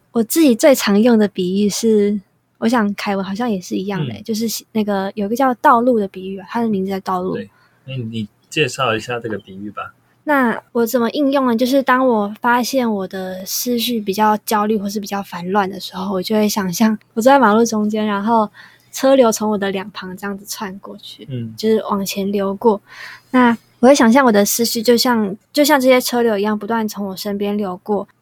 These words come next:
Speaker 1: 有时甚至我光想象这个画面，我就可以觉得比较平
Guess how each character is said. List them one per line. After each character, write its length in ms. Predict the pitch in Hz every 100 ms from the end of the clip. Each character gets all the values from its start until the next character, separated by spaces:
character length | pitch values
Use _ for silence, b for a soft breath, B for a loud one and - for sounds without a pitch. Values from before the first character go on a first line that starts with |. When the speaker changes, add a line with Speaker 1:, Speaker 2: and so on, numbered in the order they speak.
| -
Speaker 1:
有 100 | 214
时 160 | 233
甚 180 | 247 294
至 140 | 277 285
我 140 | 208
光 360 | 247 247 262 247
想 260 | - 196 196
象 140 | 254
这 60 | 240
个 80 | 208
画 200 | 214 202
面， 160 | 208
我 60 | 190
就 100 | 202
可 140 | -
以 100 | 190
觉 280 | - - 196
得 80 | 185
比 60 | 180
较 160 | 196
平 180 | -